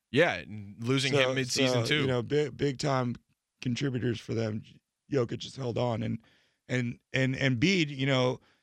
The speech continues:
Speaker 2: yeah, it's, it, like, he's missing Ben Simmons, but also just, like, the off-court bullshit that's been around his
Speaker 1: Right, he's
Speaker 2: franchise.
Speaker 1: had to deal with.
Speaker 2: He's kept it a hundred the whole time.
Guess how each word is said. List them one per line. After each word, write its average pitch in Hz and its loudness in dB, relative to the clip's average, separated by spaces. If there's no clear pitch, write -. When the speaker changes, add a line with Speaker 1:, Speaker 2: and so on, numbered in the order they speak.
Speaker 2:
yeah, 151 4
it's, 139 -2
it, 147 0
like, 131 0
he's 139 -2
missing 143 -2
Ben 139 4
Simmons, 143 0
but 143 -2
also 143 4
just, 123 -2
like, 120 -4
the - -8
off-court 139 -2
bullshit 123 -2
that's 113 -12
been 139 -4
around 120 0
his 110 -4
Speaker 1:
Right, 165 4
he's 160 2
Speaker 2:
franchise. 123 4
Speaker 1:
had 127 0
to 110 -8
deal 139 0
with. 190 4
Speaker 2:
He's 262 0
kept 170 -2
it 139 -2
a 123 -2
hundred 139 -2
the 120 -2
whole 151 0
time. 139 -6